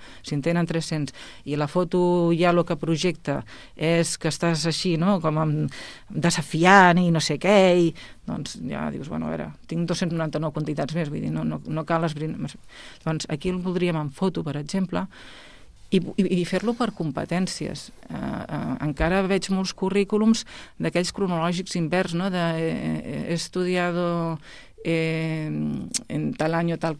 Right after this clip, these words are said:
tal cosa, tal any tal altre", i així, no? "I he treballat en tal any en tal empresa". Aquests típics currículums cronològics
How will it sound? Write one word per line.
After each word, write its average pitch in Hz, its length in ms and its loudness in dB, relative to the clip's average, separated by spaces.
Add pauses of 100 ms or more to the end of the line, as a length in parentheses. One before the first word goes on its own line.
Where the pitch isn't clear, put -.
(140)
tal 156 220 -4
cosa, 208 420 2
tal 170 400 0
any 165 220 0
tal 170 160 0
altre", 214 320 2
i 170 80 2
així, 175 240 -2
no? 220 160 2 (640)
"I 170 120 4
he 175 60 2
treballat 170 380 2
en 160 160 0
tal 160 180 2
any 165 220 0
en 156 100 -4
tal 160 160 -2
empresa". 202 380 -2 (580)
Aquests - 300 -2
típics 196 320 0
currículums 185 500 -2
cronològics 170 480 0